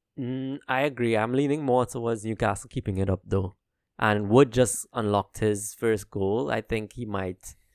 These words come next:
pop up with another. So two one Newcastle.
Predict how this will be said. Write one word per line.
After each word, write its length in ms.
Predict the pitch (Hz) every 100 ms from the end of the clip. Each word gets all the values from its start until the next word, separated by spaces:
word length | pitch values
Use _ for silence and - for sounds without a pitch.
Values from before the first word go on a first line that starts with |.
| _ _ _
pop 240 | 123 107
up 160 | 101 -
with 100 | 101
another. 460 | 98 95 90 90 87
So 400 | - 110 104 101
two 280 | - 175
one 560 | 151 120 110 110 107 98 98 107 95
Newcastle. 640 | 101 95 104 - - -